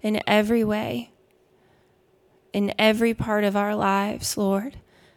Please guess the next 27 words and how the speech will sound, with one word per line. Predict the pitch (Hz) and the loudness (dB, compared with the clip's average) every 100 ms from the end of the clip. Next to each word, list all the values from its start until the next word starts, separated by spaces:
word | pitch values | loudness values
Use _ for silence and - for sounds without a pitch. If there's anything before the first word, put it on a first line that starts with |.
| _ _ _ _ _ _ _ | _ _ _ _ _ _ _
have | - 220 214 | -4 0 2
your | 214 214 | 0 -2
way. | - 202 202 208 269 _ _ - _ _ _ _ _ _ _ _ _ - - | -2 -2 -2 -6 -12 _ _ -20 _ _ _ _ _ _ _ _ _ -8 0
We | 220 | 2
give | 226 226 | 4 4
you | 208 220 - | 4 2 4
all | 220 220 220 220 | 6 8 8 6
of | 208 - | 0 -4
that | - - | -8 -6
space, | - - 226 - 240 - - _ _ _ | -6 -2 -2 -2 -4 -6 -8 _ _ _
even | 233 233 254 254 | 0 4 4 4
the | 262 | 2
stuff | - 226 220 - | 0 0 -2 -4
that's | - - | -8 -4
difficult, | - 208 226 - - - - - - - | -2 -2 -4 -4 -6 -6 -14 -18 -20 -4
even | 220 226 233 | 0 4 4
the | 226 | 4
stuff | - 240 220 | 2 0 0
that's | 220 - | -2 0
uncomfortable, | 226 214 - 220 - 220 214 208 | 0 0 0 -2 0 0 2 2
even | 220 226 226 | 2 2 2
the | |
stuff | 226 - 226 208 - | 0 0 0 0 -2
that | 214 208 - - | -4 -4 -8 -6
we | 208 226 | 2 4
don't | 233 220 | 6 4
understand. | 220 220 220 - - 220 214 214 254 - | 2 0 -2 -4 -2 0 2 0 -4 -10